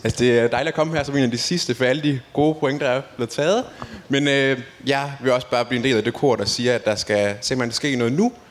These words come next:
før vi kan skabe et mere inkluderende og mangfoldigt samfund.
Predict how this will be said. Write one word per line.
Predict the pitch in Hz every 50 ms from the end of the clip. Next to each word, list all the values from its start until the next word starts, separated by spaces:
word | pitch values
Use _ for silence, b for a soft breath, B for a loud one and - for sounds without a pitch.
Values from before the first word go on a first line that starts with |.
| B B
før | B - 139
vi | 127 127
kan | 120 127
skabe | 120 - 135 131 131 135
et | 143 127
mere | 127 123 127 127 131 131 127 120 117 -
inkluderende | 113 110 123 120 - 139 139 120 107 104 101
og | 80 98 101 101 98 101 B B B B -
mangfoldigt | 113 113 - - 131 120 110 104 -
samfund. | - 107 104 107 117 117 - 104 98 98